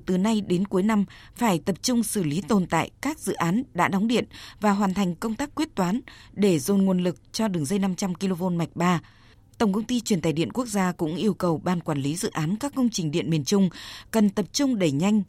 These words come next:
để đảm bảo tiến độ đối với các công trình trọng điểm, giải tỏa nguồn điện, các nguồn điện năng lượng tái tạo. Đối với các dự án chuẩn bị đầu tư và khởi công, căn cứ nhu cầu phụ tải và đồng bộ với trạm và các đường dây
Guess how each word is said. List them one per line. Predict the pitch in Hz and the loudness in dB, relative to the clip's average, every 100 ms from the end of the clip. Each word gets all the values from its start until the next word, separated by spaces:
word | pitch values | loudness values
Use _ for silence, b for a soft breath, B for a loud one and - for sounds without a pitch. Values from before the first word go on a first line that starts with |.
| - | -4
để | - 196 | 2 2
đảm | 135 180 156 | 2 0 0
bảo | 160 | -2
tiến | 127 160 | -2 0
độ | 196 214 B B B | 2 2 B B B
đối | 170 180 | 2 4
với | 180 208 | 4 -2
các | 285 - | -4 -2
công | 247 208 | 0 0
trình | 196 135 | -2 -2
trọng | 185 147 | -2 0
điểm, | 190 147 123 B B | 2 2 -2 B B
giải | - 214 | 2 2
tỏa | - 165 | 4 0
nguồn | 147 165 | 0 0
điện, | 147 156 - b b - | 2 2 0 b b -6
các | 294 | 2
nguồn | 240 156 | 4 4
điện | 156 | 0
năng | 165 180 | 0 -2
lượng | 165 | -2
tái | - 151 | -4 -4
tạo. | 220 180 - - - b b b b | -2 -4 -4 -16 -20 b b b b
Đối | - 175 175 | 2 4 4
với | 208 | 0
các | 202 311 | -2 -6
dự | - 196 | -4 -4
án | - 165 214 285 | -2 -2 -2 0
chuẩn | 226 156 | 0 2
bị | 160 | 0
đầu | 170 | 0
tư | 156 208 202 B B - | 2 4 4 B B -6
và | 175 196 175 | 0 2 2
khởi | 196 | -2
công, | - 190 190 b b b b - | 2 4 4 b b b b 0
căn | 214 | 0
cứ | - 180 226 | 2 2 4
nhu | 240 | 4
cầu | 202 185 | 4 2
phụ | 151 160 | 2 -2
tải | - 190 151 - | 0 0 -2 -2
và | 170 | 0
đồng | 170 175 | 0 2
bộ | 170 - | 0 0
với | 160 175 | -2 -2
trạm | - 233 - - - | 0 -2 -2 -8 -8
và | - 180 | -2 0
các | - 330 | -2 -2
đường | 214 143 | -2 0
dây | 185 175 | 0 0